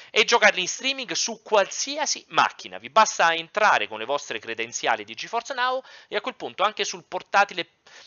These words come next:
diciamo, più vecchio del mondo, in realtà deve, deve gestire un traffico video M P quattro, deve essere proprio, non proprio un catorcio, però diciamo una macchina con bassissime richieste hardware, potrete giocare in streaming a tutti i giochi quindi che possedete concretamente in digitale su Uplay, Battle punto net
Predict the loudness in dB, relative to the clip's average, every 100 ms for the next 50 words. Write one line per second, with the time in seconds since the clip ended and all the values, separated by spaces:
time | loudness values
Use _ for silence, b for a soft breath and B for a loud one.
0 | B -6 -2 -2 -2 2 2 2 0 2
1 | 2 4 2 4 4 2 0 -2 -2 -2
2 | -2 -4 -2 0 0 -2 -4 4 6 6
3 | 0 -6 -4 -2 0 2 2 0 -6 -6
4 | 4 4 4 0 0 0 B B B 2
5 | 2 2 -2 0 -2 0 -2 -2 0 0
6 | 2 0 -2 -8 -2 4 4 4 -2 -2
7 | 0 0 0 -2 -2 B B -12 2 4
8 | 4 4 2 2 0 -2 -2 0 0 0
9 | 2 2 2 -4 -6 B B 0 4 4
10 | 4 2 2 2 0 -6 -6 -2 -2 -2
11 | -6 -2 0 2 0 -4 -6 -4 -6 -6
12 | -8 -6 -4 -2 -2 -2 -4 -6 -8 -6
13 | -4 -2 -4 -6 -12 -14 -14 -10 -8 0
14 | 0 0 -6 -10 -10 -2 -2 0 -2 -2
15 | -6 -6 -6